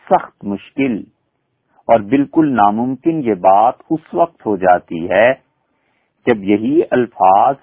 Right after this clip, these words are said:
ہم اللہ تعالی کے بارے میں استعمال کرتے ہیں۔ ہم یہ کہتے ہیں کہ اللہ تعالی نے یہ فرمایا ہے کہ وہ دیکھنے والا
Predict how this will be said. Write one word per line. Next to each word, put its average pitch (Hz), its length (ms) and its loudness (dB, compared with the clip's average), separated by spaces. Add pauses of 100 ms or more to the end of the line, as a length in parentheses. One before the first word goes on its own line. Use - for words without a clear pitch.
ہم 127 240 -4
اللہ 110 300 0
تعالی 104 460 2 (100)
کے 101 80 -4
بارے 87 340 0
میں 117 180 -6
استعمال 90 800 -4
کرتے 104 320 -4
ہیں۔ 104 160 -4 (2250)
ہم 135 160 0
یہ 127 100 0
کہتے 131 460 -2
ہیں 107 240 -2 (1080)
کہ 120 60 4
اللہ 120 220 4
تعالی 120 440 2
نے 143 100 -6
یہ 131 200 -4
فرمایا 98 560 2
ہے 98 180 2 (800)
کہ 135 100 0
وہ 110 180 2
دیکھنے 113 580 -2
والا 90 320 2